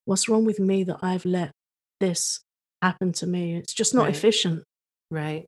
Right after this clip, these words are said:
Speaker 1: Um,
Speaker 2: So
Speaker 1: it's,
Speaker 2: true.
Speaker 1: it's, it's just doesn't work for the pitta mental paradigm. And then we really need help to pick through that and sort it out. But some of my favorite, favorite clients are pittas
Speaker 2: Mm-hmm.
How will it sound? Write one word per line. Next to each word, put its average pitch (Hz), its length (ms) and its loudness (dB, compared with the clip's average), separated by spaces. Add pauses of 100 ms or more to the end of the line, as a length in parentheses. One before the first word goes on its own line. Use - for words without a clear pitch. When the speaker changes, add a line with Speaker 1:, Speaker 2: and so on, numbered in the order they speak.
(140)
Speaker 1:
Um, 180 280 2
Speaker 2:
So - 180 -2
Speaker 1:
it's, 190 120 0
Speaker 2:
true. 160 320 -4 (280)
Speaker 1:
it's, - 280 -2
it's 180 200 -2
just - 240 -2
doesn't 185 280 -2
work 185 480 2
for 190 100 -8
the 180 100 -2
pitta 170 480 -4
mental 180 400 0
paradigm. 190 720 -2
And 220 140 2
then 269 160 2
we 294 120 2
really 285 500 0
need 262 320 2 (960)
help 226 380 2 (140)
to 202 100 -2
pick - 280 0
through 226 160 -2
that 202 180 0
and 190 100 -2
sort - 300 -2
it - 80 -6
out. 214 160 0
But - 140 -10
some 240 280 4
of 247 120 -4
my 202 160 2 (220)
favorite, 233 460 2
favorite 208 380 0
clients 190 460 0
are 185 40 -12
pittas 175 520 -4 (520)
Speaker 2:
Mm-hmm. 160 420 -4